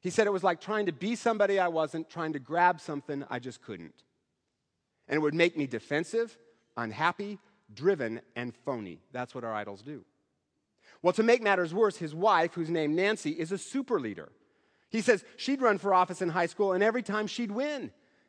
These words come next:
And then he jokes, "And she didn't even have good slogans." Like, one of her slogans was, "Don't be fancy, vote for Nancy." She won on that.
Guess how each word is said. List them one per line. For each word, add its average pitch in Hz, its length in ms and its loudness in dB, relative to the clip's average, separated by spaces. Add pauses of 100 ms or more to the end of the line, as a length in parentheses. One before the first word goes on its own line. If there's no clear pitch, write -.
(120)
And 185 120 2
then 220 80 4
he 220 80 2
jokes, 214 260 2
"And 233 120 0
she 294 160 0
didn't 285 180 0
even 240 140 -2
have 220 220 0
good 240 140 -4
slogans." 262 720 0 (800)
Like, 226 100 -2
one 247 200 6
of 277 60 2
her 254 100 2
slogans 262 420 4
was, 208 140 0
"Don't 208 220 4
be 262 100 -2
fancy, 233 420 0
vote 214 220 2
for 220 80 0
Nancy." 226 400 0
She 240 160 -2
won 262 200 2
on 262 120 0
that. 107 240 0